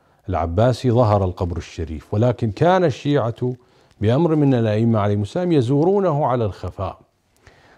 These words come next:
وينقل هناك حادثة عن الحجاج بن يوسف الكندي،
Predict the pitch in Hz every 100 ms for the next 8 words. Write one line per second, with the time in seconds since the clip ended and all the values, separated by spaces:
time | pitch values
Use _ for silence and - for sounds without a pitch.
0 | _ 113 120 185 208 180 139 127 135 113
1 | - 156 156 139 110 101 95 95 - 104
2 | 87 117 123 95 87 87 101 110 98 85
3 | 82 147 170 156 160